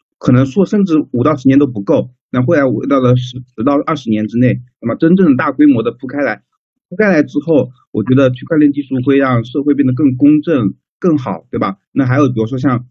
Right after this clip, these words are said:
V R、A R，还有那个，呃，关于人工智能的一些，一些新兴的技术嘛，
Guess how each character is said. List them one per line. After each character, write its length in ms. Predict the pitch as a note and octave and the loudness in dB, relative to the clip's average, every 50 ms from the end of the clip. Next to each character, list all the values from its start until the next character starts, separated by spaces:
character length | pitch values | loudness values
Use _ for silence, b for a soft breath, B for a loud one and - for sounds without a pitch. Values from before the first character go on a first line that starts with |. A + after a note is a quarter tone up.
| _ _ _ | _ _ _
V 220 | - A#2+ C#3 D3 | 0 2 4 4
R、 340 | D3 - C#3 D3 C#3 C#3 D3 _ _ _ _ _ - - | 4 2 0 -2 -2 -4 -6 _ _ _ _ _ -4 0
A 120 | C#3+ D3 | 0 0
R， 320 | - - C3+ C#3 C3+ C#3 C#3 _ _ _ _ _ _ _ - | 0 0 -4 -4 -6 -6 -10 _ _ _ _ _ _ _ -6
还 80 | A#2 | -4
有 160 | B2 B2+ A#2+ B2 | -2 0 0 0
那 160 | B2+ B2 A2+ | 0 -2 -2
个， 560 | B2 - - A#2 A2 G#2+ G2+ G2 G2+ G2+ G2 - _ _ _ _ _ _ _ _ _ _ _ _ _ _ _ - | -4 -2 -2 0 0 2 0 0 -2 -4 -8 -14 _ _ _ _ _ _ _ _ _ _ _ _ _ _ _ -4
呃， 360 | A2 A2+ A2+ A2 A2 A2+ A2 | -2 0 0 0 0 -2 -2
关 240 | G#2 - D3 D#3 D#3 | 0 0 2 4 4
于 60 | C#3+ | 4
人 140 | C3 B2 B2 | 4 2 2
工 160 | C#3+ E3 F3+ | 2 0 0
智 180 | - - F#3+ E3 | -2 0 2 2
能 160 | C3+ A#2+ A#2+ | 2 2 2
的 100 | B2 B2 B2+ | 2 2 2
一 60 | B2+ | 0
些， 400 | B2+ B2+ B2 B2 B2 B2 - - - | 0 0 2 2 2 0 0 -4 -8
一 80 | C3+ C3+ | -8 -4
些 160 | B2+ - C4 | -4 -4 -2
新 180 | - - C#4+ | 0 0 0
兴 140 | - - - | 2 4 2
的 80 | - C4 | 2 2
技 180 | C4+ D4 D4 | 0 -2 -2
术 160 | C#4 - B3 G#3+ | -2 -2 -2 -2
嘛， 140 | G3 F#3+ | -2 -2